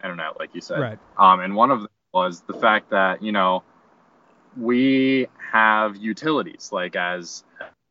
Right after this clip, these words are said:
Speaker 1: as people, we have, you know, like, power, and, and water and phone lines and stuff like that. Those are utilities. And there is, um, you know, an idea out there that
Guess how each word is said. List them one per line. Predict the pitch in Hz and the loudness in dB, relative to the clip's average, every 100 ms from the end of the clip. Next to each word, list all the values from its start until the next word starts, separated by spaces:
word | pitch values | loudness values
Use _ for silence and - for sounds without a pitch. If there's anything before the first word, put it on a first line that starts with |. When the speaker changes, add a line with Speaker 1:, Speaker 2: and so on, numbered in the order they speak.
| - | -10
Speaker 1:
as | 92 90 | -8 -8
people, | - 117 90 | -4 -4 -2
we | 90 | -2
have, | 90 87 85 | 0 0 0
you | 92 | -4
know, | 82 | -4
like, | 82 87 | -6 -8
power, | - 85 85 85 82 82 _ _ 90 | 2 4 4 4 2 0 _ _ -4
and, | 85 90 98 | -2 -2 -4
and | 98 | -2
water | 90 80 82 82 | 0 0 0 -2
and | 82 87 | -6 -4
phone | 90 85 | -2 -2
lines | 80 85 | -6 -8
and | 90 80 - - | -10 -10 -14 -14
stuff | - 92 | 0 2
like | 92 82 | 2 2
that. | 87 80 | 0 2
Those | 87 85 | -2 -2
are | |
utilities. | 95 98 127 131 101 80 - - | -2 -2 4 4 4 -2 -10 -10
And | 85 87 87 | -6 -6 -2
there | 92 90 | 0 0
is, | 90 82 - | -2 -6 -4
um, | 80 82 80 85 | 0 2 0 -4
you | 98 | -4
know, | 90 85 | -2 -2
an | 69 | -2
idea | 92 90 101 92 | -2 0 2 4
out | 87 | 4
there | 90 98 | 0 -2
that | 90 85 | 0 0